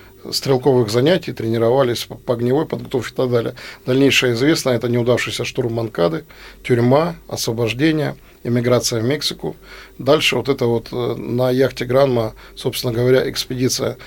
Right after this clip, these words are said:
на Кубу, во время которой Че Гевару едва не выкинули за борт. Так бы мир не узнал о революционере, потому что Че Гевара лежал, он страдал астмой в страшнейшей форме,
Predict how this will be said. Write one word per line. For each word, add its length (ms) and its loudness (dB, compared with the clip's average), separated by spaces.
на 120 -2
Кубу, 280 2
во 140 6
время 260 4
которой 340 2
Че 140 -2
Гевару 440 2
едва 280 0
не 100 2
выкинули 400 0
за 200 2
борт. 200 -6
Так 160 -4
бы 120 -2
мир 200 2
не 80 0
узнал 300 2
о 40 0
революционере, 520 -4
потому 240 -6
что 220 -10
Че 140 0
Гевара 380 4
лежал, 380 4
он 100 2
страдал 440 0
астмой 360 -2
в 60 -12
страшнейшей 580 0
форме, 460 0